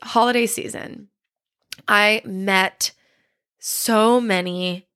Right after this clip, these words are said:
pure parts of me. Like, I realized I am competitive and I am driven. And I don't do it because I need to be the best. I don't do it 'cause I want the most followers. I don't do it 'cause I want the most money.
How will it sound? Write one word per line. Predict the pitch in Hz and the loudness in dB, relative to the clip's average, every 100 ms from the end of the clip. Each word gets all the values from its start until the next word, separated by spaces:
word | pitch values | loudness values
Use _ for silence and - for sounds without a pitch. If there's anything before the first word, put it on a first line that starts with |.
| _ | _
pure | - - 196 175 | -6 0 2 2
parts | 170 175 170 - | 0 -2 -4 -4
of | 185 | -8
me. | 196 185 160 | -6 -8 -2
Like, | 180 180 - _ _ _ - | 0 0 -4 _ _ _ -4
I | 214 | 0
realized | 214 214 233 214 190 185 185 190 - _ - | 2 2 4 4 4 4 0 -4 -16 _ -8
I | 220 - | -6 -6
am | 175 180 330 415 | -4 -4 -4 -6
competitive | 247 220 196 170 - 107 101 107 196 - - - | -8 -6 -6 -6 -6 -10 -10 -12 -14 -20 -16 -8
and | 240 | -4
I | 294 - - | -2 -4 -6
am | 185 220 320 277 | -2 2 2 2
driven. | 202 196 180 175 165 123 104 - - - _ | 2 2 2 2 -2 -6 -12 -16 -20 -20 _
And | 247 | 2
I | 262 | 2
don't | 247 294 285 180 | 4 0 0 0
do | 240 254 | 2 4
it | 220 | 2
because | 208 196 208 | 0 0 2
I | 196 | 2
need | 196 202 | 0 -2
to | |
be | 190 | -4
the | 185 | -2
best. | 180 190 190 220 | 0 2 2 0
I | |
don't | 226 214 | 0 0
do | - 208 | -2 -2
it | - | -2
'cause | 208 | 0
I | 190 | 2
want | 190 - | 2 0
the | 185 | -2
most | 185 185 - | -4 -2 0
followers. | 185 190 185 202 | 2 2 0 0
I | |
don't | 226 226 | -2 0
do | 233 202 | -2 -2
it | - | -2
'cause | 208 | 0
I | 196 | 0
want | 202 214 | -2 -6
the | |
most | 196 180 - | -4 -4 -4
money. | 202 202 175 175 | -2 -2 -4 -10